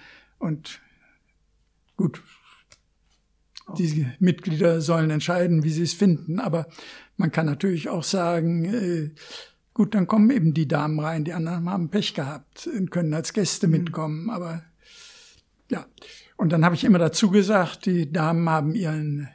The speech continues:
Speaker 1: äh, deutschen Damenclub, wo sogar die Königin richtiges Mitglied ist und auch von Zeit zu Zeit mindestens einmal im Jahr dazu stößt. Und, äh, äh, dann müssten die ja auch in dem Sinne auch Männer aufnehmen.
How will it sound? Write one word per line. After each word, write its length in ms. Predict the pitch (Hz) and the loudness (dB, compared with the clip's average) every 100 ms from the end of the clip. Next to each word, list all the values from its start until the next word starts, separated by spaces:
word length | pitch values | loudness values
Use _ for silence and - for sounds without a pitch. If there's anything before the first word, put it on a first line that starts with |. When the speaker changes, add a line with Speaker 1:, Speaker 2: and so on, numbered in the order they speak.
| _ _ _ 415 | _ _ _ -14
Speaker 1:
äh, 200 | 170 147 | -12 -10
deutschen 420 | 151 147 - 170 | -6 -6 -4 -4
Damenclub, 760 | 151 160 196 214 208 214 196 - _ _ - - _ | 0 2 6 6 4 2 0 -4 _ _ -20 -20 _
wo 120 | 175 | -2
sogar 260 | 160 151 151 | 0 0 -2
die 80 | 139 | -2
Königin 540 | - 185 175 180 185 | 0 4 4 4 2
richtiges 480 | 156 156 - 175 - | 0 -2 -2 -4 0
Mitglied 480 | 175 - 170 175 - | 0 0 -4 -2 -2
ist 240 | 180 - | -4 -4
und 120 | 160 | -8
auch 340 | - 156 151 - _ _ _ _ _ | -6 -4 -6 -10 _ _ _ _ _
von 200 | - 156 | -2 0
Zeit 320 | 135 175 156 | 0 -2 -4
zu 120 | - 180 | -6 -6
Zeit 460 | - 156 156 - - | -4 -4 -4 -4 6
mindestens 480 | 180 165 165 190 - | 8 8 4 -4 -4
einmal 340 | 175 151 151 | -2 -2 0
im 140 | 147 | 0
Jahr 320 | 151 147 160 - | -2 -4 -8 -12
dazu 320 | 160 - 196 | -10 -4 -2
stößt. 600 | - 208 190 190 - - _ _ - _ _ _ _ _ - | -2 -2 0 0 -4 -10 _ _ -20 _ _ _ _ _ -6
Und, 420 | 190 175 151 - | -4 -2 -4 -2
äh, 220 | 175 165 | -2 -2
äh, 560 | - 170 170 170 - 214 - - | -4 -8 -8 -8 -12 -14 -18 -12
dann 320 | 240 170 165 160 | -10 -6 -4 -2
müssten 320 | 147 - 202 | -2 -2 -2
die 140 | 165 | 0
ja 180 | 165 165 | 0 0
auch 280 | - 175 - - _ _ _ _ _ _ _ _ _ _ _ _ _ _ - | 0 0 -2 -10 _ _ _ _ _ _ _ _ _ _ _ _ _ _ -4
in 120 | 160 | -2
dem 240 | 160 160 | 0 0
Sinne 340 | 139 160 151 233 | 2 0 0 -4
auch 160 | 151 190 | -4 0
Männer 320 | 175 180 185 | 2 2 2
aufnehmen. 720 | 190 180 202 180 190 180 180 | 0 0 0 2 2 0 -4